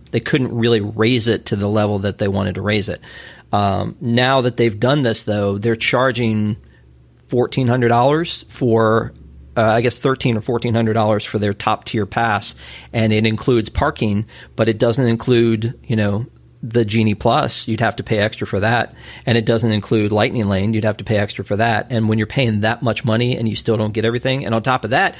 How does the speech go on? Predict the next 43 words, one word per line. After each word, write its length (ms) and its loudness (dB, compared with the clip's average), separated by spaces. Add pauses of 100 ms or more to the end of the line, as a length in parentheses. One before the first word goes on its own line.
(220)
you 80 -10
can't 320 -2
go 200 2
anytime 440 0
you 120 0
want. 340 0 (500)
Uh, 180 4
it 120 2
doesn't 240 2
have 160 0
blackout 420 0
dates 240 0
on 100 0
that 120 0
high 180 0
pass, 320 -2
but 160 -2
it 140 -6
does 240 0
have 180 -2
these 120 -4
park 280 -4
reservations, 600 -2
and 100 0
the 40 -4
park 280 -2
reservations 520 0
being 280 2
there, 280 0 (520)
um, 560 2 (680)
you 80 2
know, 100 4
would 220 2
be 140 2
my 120 2
number 260 0
three, 340 -2
because 240 -4
the 60 -10
park 280 -4
reservation 480 0
system, 540 -2
uh, 80 -8